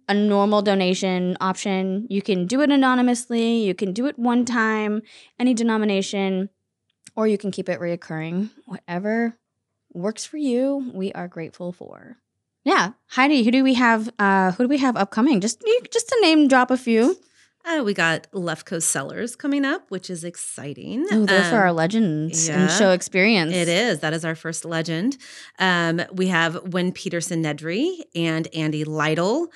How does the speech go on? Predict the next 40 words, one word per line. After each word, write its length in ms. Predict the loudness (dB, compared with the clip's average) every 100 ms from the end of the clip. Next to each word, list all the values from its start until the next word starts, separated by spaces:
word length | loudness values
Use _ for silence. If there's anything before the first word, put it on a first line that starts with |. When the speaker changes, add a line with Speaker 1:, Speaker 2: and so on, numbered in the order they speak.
| -20 -20 _
Speaker 2:
who 260 | -2 0
are 560 | 0 0 0 2 0 -4 -10 -8
hilarious 1040 | -4 -4 -4 -2 0 0 -2 -4 -4 -4 -6 -4
together 500 | -2 0 0 0 -2
and, 420 | -2 -2 -2 -6 -10
um, 300 | -8 -6 -6
apart 380 | -12 -8 -4 -4
and 100 | -2
amazing 360 | -2 -2 -2 -4
winemakers 500 | -2 -4 -6 -10 -10
as 160 | -10 -6
well. 320 | -2 -2 -4 -12 -20 _
Sam 260 | -2 0 0
Parra 520 | 0 2 4 2 0
and 140 | -2
David 340 | 0 -2 -2 -8
Pott 460 | -6 -2 -2 -4
with 180 | -6 -6
Sunbreak 640 | -2 -2 -2 -2 -4 -6 -8
Wine 460 | -4 -2 0 -2
and 180 | -4 -4
also 240 | -4 -6 -12
Parra 320 | -8 -6 -4
Wine 240 | -2 -2
Company. 540 | -2 -2 0 0 -2 -4 -20 -20 -16 -2
And 220 | 0 0
we 80 | -2
got 160 | -4
Todd 280 | -4 -2 -2
with 140 | -2
Long 260 | -2 0 0
Play 260 | -2 -2 -2
Wine 520 | -2 0 2 2 0
and 320 | -4 -4 -2
Sue 220 | -2 0
and 120 | 0
Nick 200 | 0 -2
with 240 | -6 -10 -10
Bluebird 420 | -6 -4 -4 -6
Hill. 500 | -10 -8 -8 -8